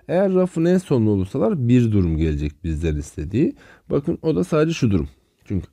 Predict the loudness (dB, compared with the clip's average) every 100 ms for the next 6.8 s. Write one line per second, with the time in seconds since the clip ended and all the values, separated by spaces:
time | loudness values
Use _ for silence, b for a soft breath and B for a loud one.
0 | -4 0 2 2 2 2 2 2 0 -2
1 | -6 -6 -2 -2 -2 -8 -2 2 2 2
2 | -2 -2 -4 b b b b _ -20 -20
3 | -20 -18 -8 0 2 4 2 2 0 0
4 | 0 2 4 2 2 0 0 0 0 2
5 | 0 0 -2 -4 -4 0 0 -2 _ _
6 | 0 4 4 2 -4 -10 -4 -4